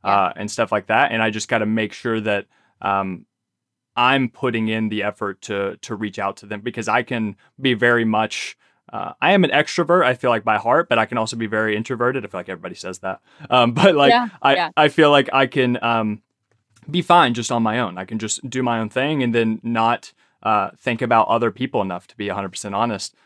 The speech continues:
Speaker 2: Um, so I want to make sure that I do, uh, manage those relationships as time goes on, uh, spend time with people and, and all that kind of stuff.
Speaker 1: Totally. Yeah. Okay, cool. Um, so something that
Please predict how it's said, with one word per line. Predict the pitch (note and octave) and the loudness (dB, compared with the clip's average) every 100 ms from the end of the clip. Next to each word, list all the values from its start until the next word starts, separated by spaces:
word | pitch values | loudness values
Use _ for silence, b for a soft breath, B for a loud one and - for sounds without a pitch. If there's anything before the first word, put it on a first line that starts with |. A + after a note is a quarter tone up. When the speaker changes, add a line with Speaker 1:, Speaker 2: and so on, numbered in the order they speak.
| _ - | _ -4
Speaker 2:
Um, | G2+ G2 | -4 -2
so | - | 0
I | A#2 | 0
want | A#2 B2 A2 | 2 0 0
to | A#2+ | -2
make | A2 - | -4 -4
sure | A2+ | -6
that | G#2 G2+ | -4 -4
I | G2+ - | -6 -6
do, | A#2+ A#2 A2+ G#2 G2+ b b b - | -2 0 -2 -4 -8 b b b -10
uh, | G2+ G2 F2 - | -8 -8 -10 -8
manage | A#2+ A2+ A2+ G#2 | -4 -2 -2 -4
those | G#2 G#2 | -6 -6
relationships | G2+ G2 A2 G2+ F#2+ | -6 -8 -10 -10 -10
as | G2 - | -12 -12
time | G#2+ F#2+ | -10 -10
goes | F2+ G#2 | -10 -6
on, | A#2 A2+ G#2 G2 _ _ F#2+ | -2 -2 -4 -8 _ _ -8
uh, | F2+ | -6
spend | E2+ - F#2+ | -6 -10 -8
time | G#2+ G#2 | -4 -4
with | F#2 | -6
people | - G2 F#2+ F#2 F2+ _ _ - | -10 -10 -6 -6 -8 _ _ -10
and, | F#2 G2 | -8 -8
and | F#2+ F#2+ | -8 -4
all | F#2 F#2 | -2 -4
that | E2+ | -8
kind | - F2 | -12 -14
of | F2+ | -14
stuff. | - - | -12 -4
Speaker 1:
Totally. | G3+ G3+ E3 D#3+ F3+ _ | -4 -2 -6 -6 -12 _
Yeah. | - G#3 D#3+ F#3 - | -6 -2 -4 -6 -10
Okay, | A3+ F#3 A#3 _ | -4 -4 -4 _
cool. | - D4 D#3+ _ _ _ _ | -2 0 0 _ _ _ _
Um, | - G3+ F#3 F3 F3+ _ _ - | 0 2 2 -2 -8 _ _ -14
so | G3+ | -8
something | F#3 A3+ A#3 A3 | -4 -4 -4 -2
that | F#3 E3 | 2 2